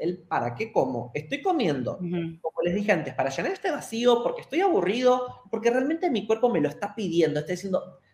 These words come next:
Speaker 1: "Dame comida, dame algo delicioso". <clears throat> Y además, como rápido, disfruto del comer, o lo hago como si fuera un piloto automático.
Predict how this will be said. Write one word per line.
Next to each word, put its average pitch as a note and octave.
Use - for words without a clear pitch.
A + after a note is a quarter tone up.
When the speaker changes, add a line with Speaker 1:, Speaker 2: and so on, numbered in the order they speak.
Speaker 1:
"Dame G#3
comida, F3+
dame G#3+
algo G3
delicioso". D3
<clears throat> -
Y G#3
además, B3
como A#3+
rápido, A3+
disfruto A#3+
del A3+
comer, G3
o E3+
lo F#3+
hago A3+
como F3+
si F3
fuera G3+
un F#3+
piloto F3+
automático. C#3